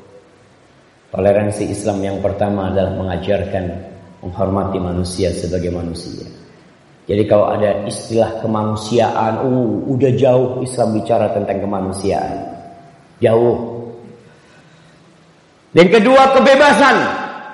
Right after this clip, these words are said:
Kemanusiaan, kebebasan, keadilan. Ini yang menjadi slogan siapa? Jadi slogan orang-orang yang mengajak kepada ham.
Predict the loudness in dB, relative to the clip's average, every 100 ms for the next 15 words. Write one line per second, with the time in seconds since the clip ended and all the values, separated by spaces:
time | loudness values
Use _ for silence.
0 | -20 -20 -20 _ _ _ _ _ _ _
1 | _ -20 -20 -14 -2 0 2 0 -2 0
2 | 0 2 -2 -4 -4 -4 0 0 2 0
3 | 0 -2 0 -2 -2 -2 -2 0 2 2
4 | 2 -2 -8 -12 -18 -20 -20 -2 0 2
5 | 2 0 -2 0 2 0 -2 0 2 2
6 | -2 -4 -8 -16 -20 -20 -6 -4 -4 -8
7 | -12 -16 -20 -20 _ _ _ _ _ _
8 | _ _ _ _ -6 -4 0 0 2 0
9 | 0 -2 -2 -2 -2 -2 -2 -2 -2 0
10 | 0 -2 -4 -2 0 0 -2 -2 -2